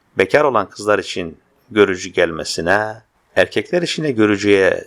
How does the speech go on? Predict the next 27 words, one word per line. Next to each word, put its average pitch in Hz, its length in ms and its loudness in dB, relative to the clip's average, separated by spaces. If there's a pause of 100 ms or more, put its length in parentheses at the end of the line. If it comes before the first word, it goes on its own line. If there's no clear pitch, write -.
çıkmaya - 480 -2
işarettir. - 840 -4 (160)
Aynı 147 300 0
zamanda 107 800 -2 (120)
evli 139 360 0
olan 110 240 2
kişiler - 300 -2
için 92 260 -10
de 87 60 -2
yeni 104 320 0
bir 87 180 -2
bebeğinin 85 560 -4 (140)
olacağına 90 1000 -2 (300)
delalet 87 400 0
eder. 85 500 -4 (280)
Rüyada 98 540 0
baklava 110 460 0
yemek 107 320 -4
ise 131 560 -2
kısmet 127 380 0
ve 95 100 2
şansınızın 95 680 -4
açık - 320 -12
olacağına, 87 1000 -2
berekete, 101 880 0
bol 98 180 2
kazanca, 92 840 0